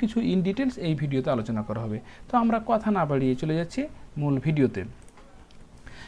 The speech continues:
এখানে আপনারা একটা ওয়েবসাইট দেখতে পাচ্ছেন যে বাং-, আহ, বিএফএসসি ডট জিওভি ডট বিডি। তো বাংলাদেশ নিরাপদ খাদ্য কর্তৃপক্ষ কিছু সংখ্যক লোক নিয়োগ দিবে। আহ, জেনে রাখা ভালো যে এখানে,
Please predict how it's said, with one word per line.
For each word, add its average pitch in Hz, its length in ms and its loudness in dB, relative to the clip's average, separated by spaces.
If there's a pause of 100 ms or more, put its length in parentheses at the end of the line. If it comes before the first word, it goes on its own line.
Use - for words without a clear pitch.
(120)
এখানে 240 220 6
আপনারা 220 240 4
একটা 202 140 2
ওয়েবসাইট 151 400 2
দেখতে 139 240 -4
পাচ্ছেন 151 400 -2
যে 131 240 0
বাং-, 156 200 2
আহ, 156 360 -2 (500)
বিএফএসসি 156 680 2
ডট 139 260 2
জিওভি 135 320 0
ডট 123 140 2
বিডি। 127 300 0 (500)
তো 131 420 4 (640)
বাংলাদেশ 160 800 2 (420)
নিরাপদ 160 420 2
খাদ্য 147 280 0
কর্তৃপক্ষ 143 640 -4 (300)
কিছু 143 200 0
সংখ্যক 131 380 0
লোক 120 220 -2
নিয়োগ 117 240 0
দিবে। 131 240 -4
আহ, 131 920 -4
জেনে 147 180 2
রাখা 143 220 2
ভালো 147 400 -2
যে 139 480 -2
এখানে, 156 380 -4